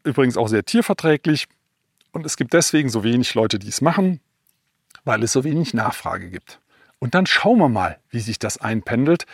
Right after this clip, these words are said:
Aber erstmal muss man eine Nachfrage anregen. Ist übrigens eine sehr schöne Arbeit, ne? Also wenn man das mal gesehen hat, ist wirklich toll. Diese Pferde machen den Boden nicht kaputt, obwohl sie sehr schwer sind. Aber es ist eine punktuelle Verdichtung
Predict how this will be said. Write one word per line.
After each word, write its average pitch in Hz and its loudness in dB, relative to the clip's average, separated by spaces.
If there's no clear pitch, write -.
Aber 135 0
erstmal 170 2
muss 165 -2
man 143 2
eine 135 4
Nachfrage 104 2
anregen. 98 -12
Ist 117 -10
übrigens 147 -2
eine 127 2
sehr 147 4
schöne 127 2
Arbeit, 82 -8
ne? 131 0
Also 113 -4
wenn 113 -2
man 113 -4
das 117 -10
mal 110 -4
gesehen 113 0
hat, 120 0
ist - -20
wirklich 107 -4
toll. 92 0
Diese 214 0
Pferde 147 2
machen 113 -2
den 113 -2
Boden 104 -4
nicht 143 -4
kaputt, 117 -2
obwohl 156 2
sie 185 2
sehr 151 2
schwer 143 4
sind. 117 0
Aber 113 -2
es 123 -2
ist 127 -8
eine 131 2
punktuelle 175 2
Verdichtung 131 -2